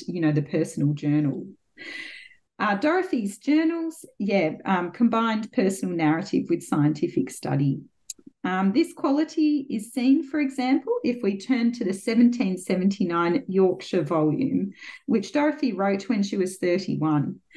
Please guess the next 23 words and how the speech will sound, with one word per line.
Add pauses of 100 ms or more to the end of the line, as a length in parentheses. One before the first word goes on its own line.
(180)
This
volume
contains
a
carefully
measured
pen
and
ink
diagram
of
the
Halifax
gibbet, (420)
which
was
a
sixteenth
century
guillotine
in
West
Yorkshire.